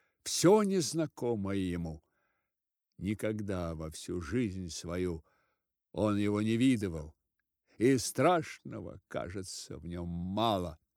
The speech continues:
а непреодолимый ужас напал на него.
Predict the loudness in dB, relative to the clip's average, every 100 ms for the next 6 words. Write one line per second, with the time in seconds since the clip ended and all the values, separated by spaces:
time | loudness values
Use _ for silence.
0 | _ -4 0 4 4 4 4 6 6 6
1 | 4 4 4 6 6 4 0 -2 -2 -2
2 | -2 2 4 4 0 -2 -2 -4 -8